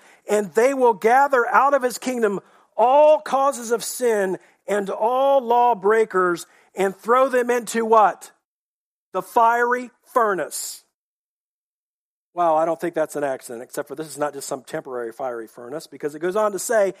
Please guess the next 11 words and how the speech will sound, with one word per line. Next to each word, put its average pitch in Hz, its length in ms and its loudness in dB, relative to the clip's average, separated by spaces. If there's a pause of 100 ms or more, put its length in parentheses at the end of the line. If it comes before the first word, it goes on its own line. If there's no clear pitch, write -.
(140)
"In 226 200 -4
that 285 240 0
place 233 520 -2 (300)
there 226 160 2
will 226 140 0
be 220 120 -4
weeping 226 540 -2 (200)
and 226 200 -2
gnashing 196 480 0
of 202 120 -2
teeth." 220 560 -6